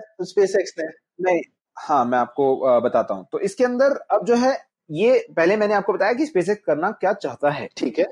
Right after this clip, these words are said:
Speaker 2: अ, अब ये दूसरी बारी आती है कि क्या हो रहा है और स्पेस शटल में क्या होता था। जो अभी हो रहा है, वही स्पेस शटल में भी होता था, कि अब जब ये रॉकेट लैंड किया या स्पेस शटल लैंड किया, तो सब चीजों को चेक करना, फिर जो सिस्टम्स खराब हैं,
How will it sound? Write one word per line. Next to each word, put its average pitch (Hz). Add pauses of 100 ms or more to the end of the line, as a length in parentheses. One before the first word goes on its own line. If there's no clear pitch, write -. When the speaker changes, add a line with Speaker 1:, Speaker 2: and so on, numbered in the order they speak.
(420)
Speaker 2:
अ, 147 (280)
अब 202
ये 254
दूसरी 190
बारी 208
आती 185
है 202
कि 247
क्या 220
हो 175
रहा 190
है 208
और 247
स्पेस -
शटल 170
में 190
क्या 190
होता 135
था। 101
जो 127
अभी 185
हो 196
रहा 214
है, 262
वही 202
स्पेस 185
शटल 156
में 131
भी 123
होता 101
था, - (800)
कि 269
अब 185
जब 254
ये 285
रॉकेट 208
लैंड 185
किया 147
या 147
स्पेस 175
शटल 202
लैंड 180
किया, 117 (580)
तो 285
सब 277
चीजों 254
को 254
चेक 196
करना, 139
फिर 156
जो 160
सिस्टम्स 185
खराब 170
हैं, 196